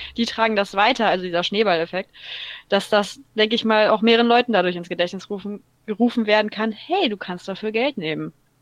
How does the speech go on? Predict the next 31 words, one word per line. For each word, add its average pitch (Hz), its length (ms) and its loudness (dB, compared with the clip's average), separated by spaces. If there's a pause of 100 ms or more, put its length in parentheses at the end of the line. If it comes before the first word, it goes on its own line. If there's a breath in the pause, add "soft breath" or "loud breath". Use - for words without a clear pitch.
(100)
Und 180 180 -2
dann 240 140 4
ist 311 140 2
das, - 300 0
denke 254 220 4
ich 240 80 0
mal, 240 140 4
vielleicht 240 220 2
noch 226 100 0
eine 226 140 0
Sache 220 260 2
von 202 180 -2
drei, 196 220 2
vier, 190 240 -4
fünf 190 240 -4
Jahren, 175 320 2
keine 165 260 -2
Ahnung, 170 360 -2
wie 165 60 -12
sich 170 160 -14
die 170 100 -4
Szene 170 260 -4
entwickeln 165 420 -4
wird, 160 220 0 (680 loud breath)
bis 233 200 2
dann 214 140 4
mal 202 160 4
die 202 80 -2
Veranstalter 196 640 2
oder 180 120 2
bis 185 140 -8